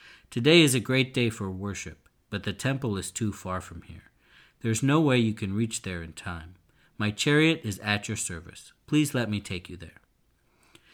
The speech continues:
King Hans was surprised by the miraculous turn of events. In the company of the Deva, he reached the summit of Mount Ratsnaringa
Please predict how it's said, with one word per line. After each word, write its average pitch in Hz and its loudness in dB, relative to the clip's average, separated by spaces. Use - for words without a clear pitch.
King 220 4
Hans 190 4
was 113 0
surprised 135 0
by 101 -2
the 90 -4
miraculous 98 -2
turn 107 -4
of 90 -8
events. 90 -6
In 131 2
the 143 4
company 196 2
of 175 2
the 170 2
Deva, 104 -2
he 110 -2
reached 117 -2
the 123 0
summit 165 0
of 110 -4
Mount 117 0
Ratsnaringa 92 -6